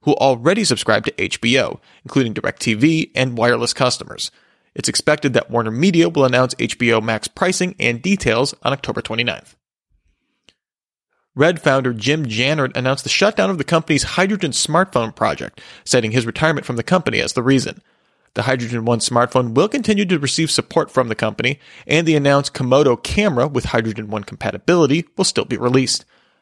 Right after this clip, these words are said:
However, the previously announced Hydrogen Two smartphone has been canceled. Google expanded its use of the dot new top-level domain,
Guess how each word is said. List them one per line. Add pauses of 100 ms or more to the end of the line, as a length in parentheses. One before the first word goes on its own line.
However,
the
previously
announced
Hydrogen
Two
smartphone (120)
has
been
canceled. (1400)
Google
expanded
its
use
of
the
dot
new
top-level
domain,